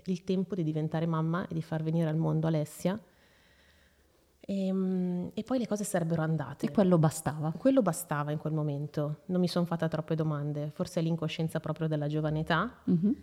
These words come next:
Speaker 1: ehm, però credo che, mm, ehm, che sia andata proprio così, cioè non, davvero non, non ho pensato a troppi passaggi dopo. E meno male,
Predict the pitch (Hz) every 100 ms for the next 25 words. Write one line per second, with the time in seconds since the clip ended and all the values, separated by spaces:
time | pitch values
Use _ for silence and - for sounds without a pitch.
0 | - - 185 165 156 156 151 151 151 151
1 | 143 147 - 175 180 202 180 165 165 185
2 | 175 165 160 156 151 147 147 143 139 139
3 | 160 _ - _ _ - 160 160 - -
4 | 185 185 185 185 185 196 - 165 180 175
5 | - 151 151 151 147 151 156 170 156 147
6 | 147 143 139 147 - 143 139 160 160 165
7 | 165 160 165 160 165 165 160 160 - 165
8 | - - - 165 175 160 - 165 160 156
9 | 147 143 151 151 - - - _ _ _
10 | - 190 196 160 165 139